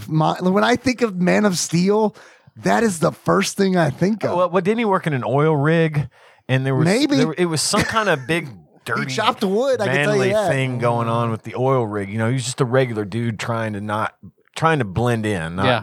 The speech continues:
Speaker 2: not being a superhero or whatever. And that was pretty manly. I got a little, I was like, "Okay,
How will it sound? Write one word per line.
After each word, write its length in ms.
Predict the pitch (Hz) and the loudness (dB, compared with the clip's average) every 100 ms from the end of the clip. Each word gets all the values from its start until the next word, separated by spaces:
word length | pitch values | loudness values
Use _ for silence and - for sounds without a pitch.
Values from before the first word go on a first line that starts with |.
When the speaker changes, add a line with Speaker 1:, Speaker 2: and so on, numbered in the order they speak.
| 92 | -2
Speaker 2:
not 420 | 110 107 - 101 | -2 -2 -6 -6
being 280 | 110 110 98 | -2 0 -2
a 40 | |
superhero 580 | 90 - 104 104 98 90 | -4 -4 -2 -2 0 0
or 200 | 85 85 | 0 2
whatever. 480 | 82 85 85 80 82 - - - - - _ - | 0 0 -2 -2 -4 -8 -20 -20 -20 -20 _ -8
And 80 | 127 | -4
that 140 | 160 | -2
was 100 | 170 | -2
pretty 260 | - 165 139 | -2 0 0
manly. 600 | 117 104 101 95 95 98 _ | 0 -4 -6 -8 -8 -10 _
I 120 | 110 | -2
got 160 | 143 143 | 2 2
a 60 | |
little, 420 | 127 120 107 87 - _ _ _ _ _ _ _ _ - | 4 4 4 0 -6 _ _ _ _ _ _ _ _ -8
I 40 | |
was 80 | 123 | -2
like, 180 | 123 127 | 0 0
"Okay, 380 | 120 147 147 | 0 2 2